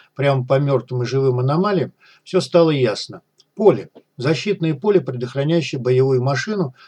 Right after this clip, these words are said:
от губительного воздействия зоны. Испытательный, с-, жутко секретный образец, по слухам, присланный в институт из далекой России по программе обмена опытом.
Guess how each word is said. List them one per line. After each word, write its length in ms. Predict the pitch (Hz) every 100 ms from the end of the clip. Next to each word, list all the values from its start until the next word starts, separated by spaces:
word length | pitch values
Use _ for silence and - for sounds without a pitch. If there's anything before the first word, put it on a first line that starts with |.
| _
от 160 | 131 120
губительного 560 | 135 147 180 151 135
воздействия 520 | 127 120 139 127 135 120
зоны. 380 | 110 101 95 - _ _ _ -
Испытательный, 720 | 135 127 170 208 196 160 127
с-, 240 | 123 - 127
жутко 320 | 160 170 131
секретный 520 | 151 135 156 135 139
образец, 560 | 131 156 165 214 208 _ _ _
по 140 | - 135
слухам, 440 | 160 165 156 131
присланный 640 | 139 147 - 139 139 123 127 - _
в 120 | 131
институт 500 | 139 127 151 147 196
из 140 | 135 117
далекой 440 | 147 156 131 135
России 480 | 135 135 - 190 120 _
по 80 | -
программе 500 | 135 135 156 156 139
обмена 340 | 131 143 139 139
опытом. 480 | 123 - _ -